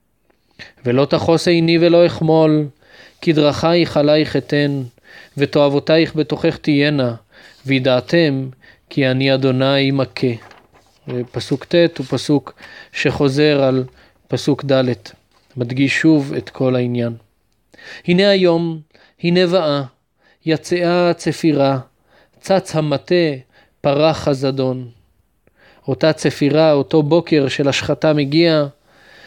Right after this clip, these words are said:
והמטה שמכה בעם ישראל, הוא צץ, הוא פורח, פורח אותו זדון, הכל תיאורים של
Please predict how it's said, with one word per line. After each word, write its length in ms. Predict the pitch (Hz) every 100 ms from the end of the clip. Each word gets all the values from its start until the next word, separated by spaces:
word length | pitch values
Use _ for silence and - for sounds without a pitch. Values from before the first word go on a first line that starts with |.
| - _ _
והמטה 1500 | 135 151 147 151 147 147 147 143 143 147 151 - 185 196 190 160 _ _ _ _ _ _
שמכה 720 | - - 156 143 - 180 180
בעם 280 | 165 160 165
ישראל, 680 | 165 - 156 151 180 185 170
הוא 240 | 180 175 165
צץ, 680 | - 208 185 - - - _ - _ _
הוא 440 | 143 151 156 156 143
פורח, 640 | - 151 190 175 127 - - _ _ _ _ _ _ 135
פורח 540 | - 156 160 202 170 -
אותו 320 | 147 - 151
זדון, 640 | 131 139 139 165 151 123 101 - _ _ _ - _ - -
הכל 440 | - - 160 156 147
תיאורים 480 | - 143 139 147 147
של 360 | - 139 135